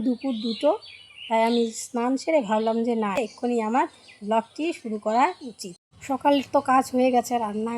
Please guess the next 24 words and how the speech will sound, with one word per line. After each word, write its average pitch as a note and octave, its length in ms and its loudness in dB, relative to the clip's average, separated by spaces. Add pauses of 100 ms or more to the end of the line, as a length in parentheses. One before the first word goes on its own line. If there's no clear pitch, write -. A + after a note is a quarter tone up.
খাওয়া G#3+ 280 -2
দাওয়া A#3 200 0
সব A3 300 -2
হয়ে A3+ 200 -4
গেছে, A#3+ 280 -2
যে A#3 160 -4
যার A#3+ 180 -2
মতো A#3+ 240 -4
বেরিয়ে A3+ 360 -4
পড়েছে। B3+ 360 -4
এখন A#3 240 -2
আমি A#3+ 180 -4 (600)
বসে B3+ 340 0
আছি C4+ 320 6
একটুখানি। C4+ 440 -4 (420)
যাই B3+ 180 2
হোক, E4+ 120 2
বসে A#3 280 0
থেকে C4+ 220 -4 (540)
পরে G3+ 260 -2
আবার G#3 260 -4
ফিরে A#3+ 220 0
আসছি A#3 280 -2
ব্লগে। A#3+ 320 0